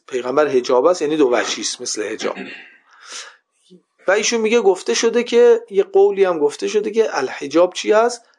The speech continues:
المتوسط الذی لا یوصل الی السلطان الا به. حجاب اون می‌گن حاجب در، ایستاده دم در، شما به سلطان نمیتونی برسی مگر از طریق این. یعنی کارها، کارهای تنظیم وصول مردم به خدا و لقاء الله و اینا به دست این هست.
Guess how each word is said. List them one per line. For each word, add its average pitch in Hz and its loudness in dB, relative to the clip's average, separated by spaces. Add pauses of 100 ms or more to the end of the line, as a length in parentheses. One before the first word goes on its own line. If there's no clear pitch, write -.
المتوسط 143 0
الذی 190 0
لا 202 4
یوصل 185 -2
الی 160 4
السلطان 135 -2
الا 151 -2
به. 110 -10 (560)
حجاب 190 0
اون 240 -2 (340)
می‌گن 214 -2
حاجب 143 2
در، 135 0 (280)
ایستاده 135 -4
دم 127 -2
در، 120 -2 (460)
شما 190 2
به 214 -2
سلطان 190 -2
نمیتونی 160 -2
برسی 120 0
مگر 185 2
از 165 -2
طریق 147 2
این. 101 -6 (380)
یعنی 135 -8
کارها، 131 2
کارهای 135 -2
تنظیم 120 -8
وصول 143 -2
مردم 117 -4
به 113 -6
خدا 127 0
و 117 0
لقاء 113 0
الله 113 0
و 127 -4
اینا 160 0
به 214 4
دست 196 0
این 123 -6
هست. 107 -14